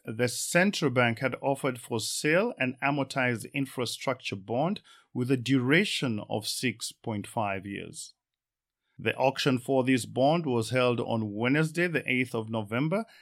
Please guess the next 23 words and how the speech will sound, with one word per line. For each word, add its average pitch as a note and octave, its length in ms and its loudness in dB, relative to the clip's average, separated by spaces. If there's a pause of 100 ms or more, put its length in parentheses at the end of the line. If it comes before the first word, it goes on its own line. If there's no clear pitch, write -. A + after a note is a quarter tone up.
(140)
and B2 200 -2
the C3 80 2
central E3 560 0
bank A#2 320 0
received A#2 540 -2
bids B2 300 -2
totaling A#2+ 500 -4
about A#2+ 460 -2 (120)
eighty-nine A#2+ 840 0 (120)
billion B2 360 0
shillings E3+ 540 -4 (400)
against C3+ 720 2
an B2+ 160 0
advertised B2 640 0
amount A#2 360 0
of G#2+ 140 -8
fifty A#2+ 340 -6
billion A2 380 -4
shillings, E3 480 -4 (320)
representing B2+ 880 0
a B2+ 40 0
performance A#2+ 640 -2
rate A2+ 400 -2